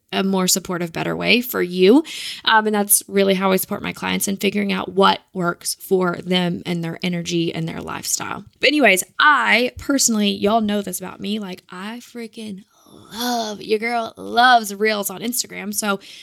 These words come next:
it was very natural for me to, like, let's just try TikTok. Let's go all in for six weeks. And by all in, I mean doing it my fucking way in the way that I want to, just being committed to it and see what happens. You know, let's have fun with it. And I love it.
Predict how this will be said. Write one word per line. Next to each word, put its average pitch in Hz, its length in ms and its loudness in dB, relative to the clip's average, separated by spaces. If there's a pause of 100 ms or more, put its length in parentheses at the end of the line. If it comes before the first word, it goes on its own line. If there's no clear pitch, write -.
(180)
it - 80 -4
was 233 140 6
very 277 200 4
natural 220 380 -2
for 208 160 -6
me 202 120 -2
to, 202 60 -4
like, 185 220 -4
let's 233 320 -6
just 349 340 0
try 170 220 -6
TikTok. - 460 -14
Let's 202 180 0
go 196 200 -6
all 240 340 -2
in 254 440 2
for - 140 -16
six - 480 0
weeks. 233 360 -2
And 202 160 -4
by 185 120 -2
all 262 300 4
in, 233 200 4
I 208 140 -4
mean 185 420 -4 (540)
doing 196 260 0
it 202 80 -4
my 180 160 -8
fucking 254 340 -6
way 320 160 0
in 311 80 -2
the 294 60 0
way 294 140 4
that 302 100 0
I 311 60 0
want 320 240 -4
to, 294 340 2
just 240 220 -4
being 240 160 2
committed 214 380 2
to 185 140 -6
it 254 200 -6
and 233 80 -2
see 285 80 4
what 294 80 6
happens. - 560 0
You 226 80 -4
know, 240 100 -2
let's 240 140 -6
have 262 180 -2
fun 247 160 2
with 202 100 -2
it. - 160 2
And 226 140 -2
I 262 480 -2 (720)
love 175 680 6
it. - 300 -6